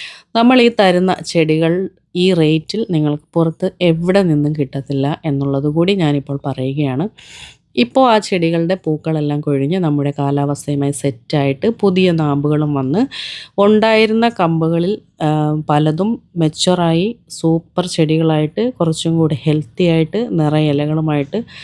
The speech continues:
നമ്മുടെ ഗാർഡനിൽ നിൽക്കുന്നുണ്ട്. അപ്പോൾ പൂക്കൾ കൊഴിഞ്ഞു എന്ന് വെച്ചിട്ട് നിങ്ങൾ വിഷമിക്കേണ്ട. പുതിയ പുതിയ മൊട്ടുകളോട് കൂടിയിട്ടുള്ള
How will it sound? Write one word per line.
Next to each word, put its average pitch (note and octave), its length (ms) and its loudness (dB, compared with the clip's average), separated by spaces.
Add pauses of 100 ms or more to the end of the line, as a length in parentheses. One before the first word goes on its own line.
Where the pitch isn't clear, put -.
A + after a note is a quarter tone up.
(360)
നമ്മുടെ G#3+ 340 4
ഗാർഡനിൽ D3 480 0
നിൽക്കുന്നുണ്ട്. C3+ 520 -4 (460)
അപ്പോൾ D3 300 -2 (120)
പൂക്കൾ F#3 360 2
കൊഴിഞ്ഞു F3 420 2
എന്ന് F#3+ 180 2
വെച്ചിട്ട് D#3+ 320 -2
നിങ്ങൾ D3 220 0
വിഷമിക്കേണ്ട. C#3+ 520 -4 (180)
പുതിയ C#3+ 240 -2
പുതിയ D3 320 -2 (440)
മൊട്ടുകളോട് E3+ 540 2
കൂടിയിട്ടുള്ള D3 600 -2